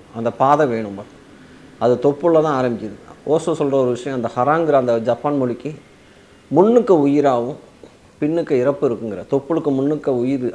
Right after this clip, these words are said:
ஆரம்பிக்குது, நம்ம ஜனிச்சது. அப்படியே அந்த தொப்புளுக்கு பின் சைடு தான் இறப்பு இருக்குங்கிறார். ஏன்னா ஒரு நாணயத்தோட ரெண்டு பக்கம் மாதிரி தான் அது. இந்த ஹராவை நான் படிக்கும்போது எனக்குள்ள ஒரு தோணுன ஒரு விஷயம் என்னன்னு கேட்டா,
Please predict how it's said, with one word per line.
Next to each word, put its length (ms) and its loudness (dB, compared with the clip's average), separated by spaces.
ஆரம்பிக்குது, 580 -6
நம்ம 180 -4
ஜனிச்சது. 520 -6
அப்படியே 380 -2
அந்த 240 -4
தொப்புளுக்கு 320 -6
பின் 240 -4
சைடு 200 -2
தான் 140 -8
இறப்பு 420 4
இருக்குங்கிறார். 460 -4
ஏன்னா 180 -2
ஒரு 160 -2
நாணயத்தோட 540 0
ரெண்டு 280 -2
பக்கம் 300 -6
மாதிரி 220 -6
தான் 100 -8
அது. 100 -12
இந்த 420 4
ஹராவை 400 4
நான் 160 2
படிக்கும்போது 440 0
எனக்குள்ள 400 0
ஒரு 200 0
தோணுன 300 -2
ஒரு 120 -2
விஷயம் 340 -8
என்னன்னு 120 -6
கேட்டா, 320 -10